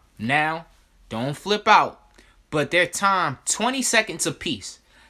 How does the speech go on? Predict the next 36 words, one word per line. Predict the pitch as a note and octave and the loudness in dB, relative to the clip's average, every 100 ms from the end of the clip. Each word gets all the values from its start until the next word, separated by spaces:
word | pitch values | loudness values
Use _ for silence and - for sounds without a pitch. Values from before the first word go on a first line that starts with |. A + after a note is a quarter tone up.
| _ | _
They | C#3+ | -2
have | E3+ D3 | 0 0
a | |
stop, | - - F#3+ G#3 F#3 D3+ | 0 4 4 2 -4 -2
they | F3 | 0
have | G3 F3+ F3 | 0 -2 -2
two | - B3 | -2 -2
people, | B3 A#3 D3 | -2 -6 -6
somebody | C#3 F#3 E3+ D#3 | -4 0 2 2
that | C#3 | 0
let | C#3 F3+ F#3 | 0 -4 -4
you | |
in, | - G3+ A3 - - | -4 -4 -6 -12 -10
and | C#3 | -4
then | C#3 | -2
somebody | F#3 F#3+ | 0 0
that | E3 | 0
stands | C#3+ E3 E3+ | -2 -2 -2
on | D#3+ | -2
the | C#3+ - | -2 0
outside | D#3 - - C#3 B2+ A#2+ - - | 0 0 -2 0 0 -2 -8 -6
that | C#3 C3 | -2 0
has | D3 C#3+ C3+ | 2 0 0
a | - A#2+ B2 | -4 -6 -6
stopwatch | - - E3+ - A#2+ G#2+ - - - _ - | -4 4 4 4 -4 -6 -8 -16 -16 _ -8
and | B2+ - | -6 -4
times | - E3 F3 C#3+ | -2 0 0 -2
your | C#3+ | -6
twenty | C3 - D#3 D3+ | -6 -6 -6 -4
seconds. | - C3+ - - - - _ | -2 -2 -4 -18 -20 -20 _
Here's | - D#3 F#3+ F#3+ | -4 0 0 0
a, | F#3+ F3 - | -2 -4 -6
here's | - D3 E3 | -8 -6 -4
a | G3 | -2
cheat | - A#3 G#3+ | 0 0 -2
code. | E3 A2+ D#2+ | -4 -4 -8